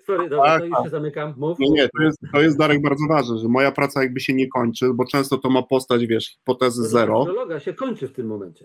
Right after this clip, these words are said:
Speaker 2: Tak, tak. Ja nawet myślę, to, wiesz, często właśnie tak jak czytałem nawet twój artykuł i sobie porównywałem różne rzeczy, że moim zdaniem często astrolog wychodzi od tezy. On już ją ma. On
Speaker 1: Tak.
Speaker 2: nie wyko-, on wychodzi od tej tezy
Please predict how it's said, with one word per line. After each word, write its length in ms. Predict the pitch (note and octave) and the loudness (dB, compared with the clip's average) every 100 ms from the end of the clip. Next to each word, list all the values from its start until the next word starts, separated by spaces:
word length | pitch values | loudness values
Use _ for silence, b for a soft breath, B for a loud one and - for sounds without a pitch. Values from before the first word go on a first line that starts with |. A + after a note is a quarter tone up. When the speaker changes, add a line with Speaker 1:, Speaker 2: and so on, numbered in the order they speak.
| D#3 | 0
Speaker 2:
Tak, 160 | C3 G#2 _ | 0 -2 _
tak. 200 | B2+ A2 - - | -2 -2 -6 0
Ja 100 | B2+ | 2
nawet 260 | C#3 D3 D#3 | 4 2 4
myślę, 260 | D#3+ D#3 | 4 4
to, 200 | D#3 C#3+ | 2 2
wiesz, 220 | C#3 C#3 | 2 2
często 360 | - D3+ D3+ D3 C3+ B2 | 2 0 2 2 2 0
właśnie 240 | C3 - | -2 -2
tak 120 | C#3+ - | -4 -2
jak 100 | - | -4
czytałem 320 | - C#3 C3+ | -2 0 2
nawet 260 | B2+ C3 | 4 2
twój 200 | - C3+ | 2 2
artykuł 540 | B2+ B2 E3+ - A#2 A2+ | 2 2 -2 0 2 2
i 100 | A2+ | 0
sobie 320 | - A2+ A#2 | 0 0 0
porównywałem 800 | - A#2+ A#2 B2 B2 A#2+ A#2 A#2 | 2 -2 0 0 2 4 4 4
różne 280 | A#2+ A#2+ A2+ | 2 2 2
rzeczy, 540 | A#2 G#2+ A#2+ C3 D#3 - _ _ _ - | 2 2 4 6 4 0 _ _ _ -2
że 220 | A#2+ B2 - | 2 2 4
moim 400 | A#2+ C#3 D#3 C#3+ | 4 6 6 4
zdaniem 440 | B2 C3+ C#3+ C3 - | 2 4 4 4 0
często 680 | - C#3 C3 - B2+ C#3 C#3 | 0 2 2 2 2 2 2
astrolog 640 | A#2 - - C#3 C#3+ C#3 A#2+ B2 | -4 -4 2 4 6 4 0 -2
wychodzi 600 | C3+ - D#3+ D#3 D#3 - | -2 2 4 4 2 0
od 220 | C#3+ - | -2 2
tezy. 380 | C#3+ A#2+ A2 - _ _ - | 2 2 -2 -4 _ _ 0
On 160 | E3 | 4
już 200 | F#3+ - | 4 6
ją 120 | F#3 | 6
ma. 220 | F3 C3 G#2+ _ _ _ _ _ | 6 4 -2 _ _ _ _ _
On 120 | D3+ | 2
Speaker 1:
Tak. 80 | D#3+ | 6
Speaker 2:
nie 80 | F3 | 6
wyko-, 420 | F#3 F#3 G#3+ F#3 | 4 4 4 4
on 180 | G3 G#3 | 2 2
wychodzi 340 | G3 G#3+ G3+ | 2 2 4
od 120 | G3+ G3+ | 2 2
tej 160 | G3 | 0
tezy 380 | G#3+ G#3 A3+ | 2 2 2